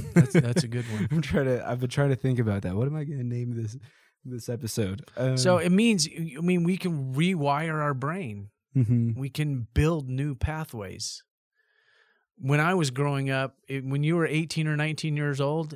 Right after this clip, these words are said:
Speaker 1: and people thought that's, <laughs> they looked at me and they thought, "Oh man, you're gonna really struggle,"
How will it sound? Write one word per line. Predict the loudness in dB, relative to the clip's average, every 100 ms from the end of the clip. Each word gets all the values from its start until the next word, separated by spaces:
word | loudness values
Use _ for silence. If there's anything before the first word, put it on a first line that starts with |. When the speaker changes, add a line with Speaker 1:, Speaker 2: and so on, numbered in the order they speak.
| -8
Speaker 1:
and | -6 -4 -4 -6 -6 -10 _ -20 _
people | -8 -6 -6
thought | -2 -2 -2
that's, | -2 -2 -4 -10 _ _
<laughs> | _ _
they | 4 4
looked | 6 2
at | 2
me | 2
and | 2
they | 2 0
thought, | 0 -2 -4
"Oh | -6 -8
man, | -8 -8 -6
you're | -4 -4
gonna | -4 -4
really | -4 -4
struggle," | -6 -4 -4 -4 -6